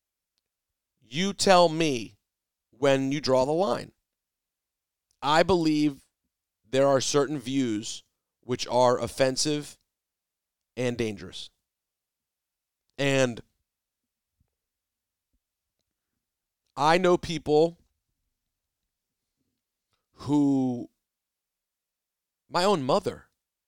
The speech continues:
was born in a displaced persons camp after the Holocaust. Okay? Her family's from Rosvadov, Poland, and she was born in Germany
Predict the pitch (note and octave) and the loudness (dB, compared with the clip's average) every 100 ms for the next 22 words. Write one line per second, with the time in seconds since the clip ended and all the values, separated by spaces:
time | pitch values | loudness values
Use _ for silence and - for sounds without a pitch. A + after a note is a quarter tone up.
0 | _ _ _ _ A#2+ A2+ D3 C#3+ B2+ A#2 | _ _ _ _ -14 -6 -2 0 0 0
1 | D3+ - D3+ C#3+ - B2+ - G2+ - F#2+ | -4 -2 -4 -4 -2 -4 -4 -8 -8 -10
2 | E2 - _ _ _ _ _ _ _ _ | -14 -20 _ _ _ _ _ _ _ _
3 | _ A#2 A#2+ - A#2+ A2 G2 - - - | _ -2 -2 -2 -4 -4 -6 -10 -20 -20
4 | - _ _ _ _ _ _ _ _ _ | -20 _ _ _ _ _ _ _ _ _
5 | _ _ _ _ G2+ G2+ A#2 E3 _ _ | _ _ _ _ -12 -2 -2 -2 _ _
6 | _ _ _ _ - G#2+ B2+ A#2+ B2 - | _ _ _ _ -14 -4 -2 -2 -4 -6
7 | - _ A2 G2+ A#2+ C#3+ D3+ C#3 C3+ - | -14 _ -10 -2 0 0 0 0 -2 -2
8 | G2+ F2+ F#2+ _ _ _ _ _ _ _ | -6 -6 -14 _ _ _ _ _ _ _
9 | _ _ _ A2 G#2 B2 C3 - C3 C3+ | _ _ _ -10 -6 -4 -4 -2 -2 -2
10 | C#3 B2+ G2+ F#2 G#2 | -4 -4 -6 -8 -18